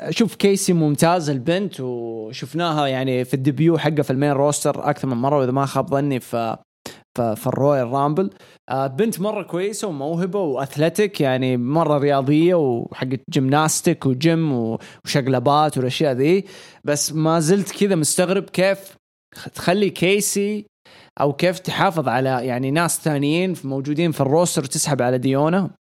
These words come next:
والله مرة مست-، مستغرب، عشان زوجة ريكوشيه خلوها، بس ديونا، ديونا بنت حرام، مو-، يعني البنت مرة فنانة، مصارعة موهوبة،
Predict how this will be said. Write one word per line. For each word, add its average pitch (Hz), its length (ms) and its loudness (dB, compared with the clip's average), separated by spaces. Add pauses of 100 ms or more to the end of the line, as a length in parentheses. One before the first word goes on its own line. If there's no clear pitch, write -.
(1000)
والله 151 360 4
مرة 160 220 2
مست-، 135 260 -2
مستغرب، 123 680 -2
عشان 180 240 0
زوجة 165 380 2
ريكوشيه 139 360 -2
خلوها، 123 420 -2
بس 123 260 -6
ديونا، 160 440 2 (520)
ديونا 160 580 2 (280)
بنت 202 260 0
حرام، 131 720 0
مو-، 123 260 -6
يعني 123 300 -8
البنت 165 480 0
مرة 151 360 0
فنانة، 143 560 0
مصارعة 127 720 0
موهوبة، 165 680 2